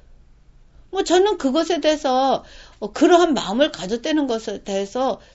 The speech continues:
돌 던지려고 하진 않습니다. 왜? 우린 그렇게 자랐고, 그렇게 하는 것이 한국 사람으로서 당연한 것이었고, 사람이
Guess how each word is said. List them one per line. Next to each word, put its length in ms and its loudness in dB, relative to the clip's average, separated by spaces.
돌 200 6
던지려고 760 0
하진 360 -10
않습니다. 680 -8
왜? 400 -2
우린 280 2
그렇게 340 0
자랐고, 640 -4
그렇게 320 0
하는 280 -4
것이 200 -2
한국 320 -4
사람으로서 760 -2
당연한 520 -8
것이었고, 600 -12
사람이 580 0